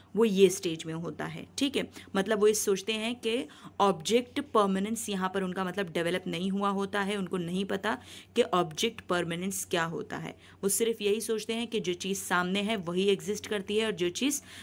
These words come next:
सामने नहीं है वो एग्जिस्ट नहीं करती है। Next is coordination of reaction। Coordination of reaction में क्या होता है? After repeatedly observing that certain action lead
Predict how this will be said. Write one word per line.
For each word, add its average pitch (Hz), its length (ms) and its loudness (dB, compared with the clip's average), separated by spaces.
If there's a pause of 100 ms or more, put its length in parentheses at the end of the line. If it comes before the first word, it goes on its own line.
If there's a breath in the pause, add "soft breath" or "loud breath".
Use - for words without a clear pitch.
सामने 214 480 2
नहीं 196 320 -2
है 208 140 -2
वो 196 240 -2
एग्जिस्ट 202 520 0
नहीं 165 460 -2
करती 151 420 -4
है। - 260 -10 (1040 loud breath)
Next 285 380 4
is 208 200 4 (420)
coordination 233 680 0
of 208 80 -16
reaction। 170 480 -6 (480 loud breath)
Coordination 320 640 4
of - 20 -2
reaction 277 380 -2
में 254 160 2
क्या 262 140 0
होता 190 200 -2
है? 196 160 -2
After 214 440 2
repeatedly 220 800 2
observing 202 680 2
that 175 280 -2 (320 loud breath)
certain 277 640 2
action 214 460 0
lead 220 280 4